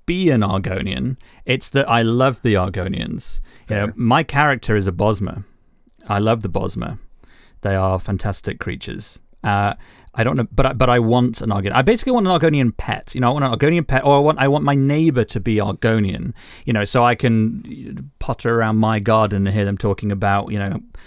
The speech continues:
Speaker 1: how moist the ground is, or, or how the sun is, you know, reflecting off their scales in a,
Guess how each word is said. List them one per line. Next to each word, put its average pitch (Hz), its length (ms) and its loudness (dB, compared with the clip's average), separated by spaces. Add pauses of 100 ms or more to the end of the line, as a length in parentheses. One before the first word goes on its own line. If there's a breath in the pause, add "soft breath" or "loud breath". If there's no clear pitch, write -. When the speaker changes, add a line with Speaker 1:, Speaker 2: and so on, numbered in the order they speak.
(140 soft breath)
Speaker 1:
how 107 240 -2
moist 113 720 0
the 123 60 -2
ground 107 400 2
is, 98 280 -4
or, 101 240 2
or 98 200 -2
how 107 160 0
the 95 100 -2
sun 104 320 -2
is, 95 260 -4
you 104 80 -4
know, 98 140 -2
reflecting 98 560 -6
off 95 140 -8
their 98 160 -4
scales 107 520 0
in 98 140 0
a, 98 120 -4